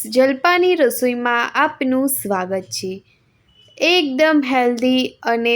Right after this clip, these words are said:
પ્રોટીનથી ભરપૂર એવા મગની દાળના પુડલા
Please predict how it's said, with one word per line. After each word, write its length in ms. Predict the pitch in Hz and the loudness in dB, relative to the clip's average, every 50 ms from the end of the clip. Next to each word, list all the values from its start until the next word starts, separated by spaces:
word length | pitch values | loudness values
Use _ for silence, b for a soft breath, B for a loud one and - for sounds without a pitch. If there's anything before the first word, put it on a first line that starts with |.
| 233 233 - | -2 -2 0
પ્રોટીનથી 640 | 247 240 233 233 233 - 302 311 311 302 294 302 294 277 - - | 0 0 0 0 -2 -2 0 0 2 2 2 2 0 0 0 -2
ભરપૂર 500 | 220 214 208 214 - - 247 240 226 - - _ 226 262 | -2 -2 -2 -2 -2 -2 -2 0 -2 -4 -8 _ -4 -2
એવા 320 | 294 302 254 220 202 185 b b b b b b b b _ | 0 0 0 -2 -2 -4 b b b b b b b b _
મગની 540 | 208 214 233 240 247 247 262 302 339 359 359 302 | -4 0 0 0 0 0 0 2 2 2 0 0
દાળના 400 | 262 240 233 233 226 226 220 220 220 220 214 | 0 0 0 -2 -2 -2 -2 -2 -2 -4 -6
પુડલા 480 | - - 233 233 220 240 277 285 269 233 | -6 -6 -4 -4 -2 0 0 2 2 0